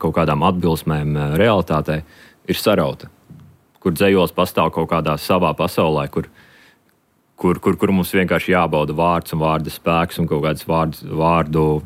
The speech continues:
saiknes. Ā, šis poētiskais kaut kāds impulss pats, ā, a-,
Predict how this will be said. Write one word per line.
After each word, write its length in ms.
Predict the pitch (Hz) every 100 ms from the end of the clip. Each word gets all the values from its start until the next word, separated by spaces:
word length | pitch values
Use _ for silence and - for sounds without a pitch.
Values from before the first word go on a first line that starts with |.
| -
saiknes. 680 | - 90 92 - 131 - - _ _ - _ -
Ā, 160 | 82 78
šis 240 | - - -
poētiskais 560 | 87 82 - - 76
kaut 160 | - 78
kāds 200 | 76 -
impulss 520 | - 98 104 120 120 -
pats, 340 | 120 - - -
ā, 180 | 87 85 80
a-, 1080 | 82 - - - - _ _ _ _ - -